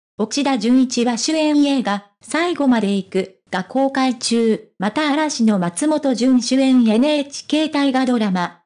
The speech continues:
どうする家康に出演するなど、ブイログ解散後は俳優をメインに活動している。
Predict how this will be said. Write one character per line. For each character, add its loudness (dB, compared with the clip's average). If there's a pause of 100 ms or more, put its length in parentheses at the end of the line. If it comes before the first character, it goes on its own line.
ど 0
う -4
す -4
る 4
家 0
康 -4 (100)
に 0
出 -4
演 0
す -4
る 2
な 2
ど、 -2 (100)
ブ 2
イ 2
ロ 0
グ -4
解 -4
散 2
後 0
は -2
俳 -2
優 2
を 4
メ 4
イ 4
ン 4
に 4
活 -4
動 0
し -10
て -2
い -2
る。 -6